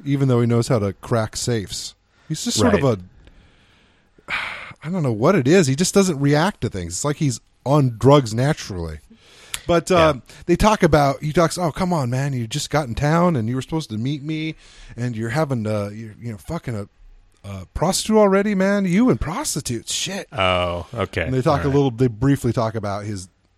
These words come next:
Speaker 1: his love of prostitutes. And some guys,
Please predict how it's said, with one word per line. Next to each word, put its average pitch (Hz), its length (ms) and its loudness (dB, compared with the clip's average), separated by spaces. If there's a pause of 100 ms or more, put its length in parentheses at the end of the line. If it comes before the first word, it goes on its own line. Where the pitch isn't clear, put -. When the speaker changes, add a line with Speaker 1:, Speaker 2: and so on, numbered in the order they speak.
(180)
Speaker 1:
his 113 200 -10
love 113 680 -6
of 101 200 -14
prostitutes. 98 460 -4
And 254 80 -2
some 262 200 0
guys, 180 420 0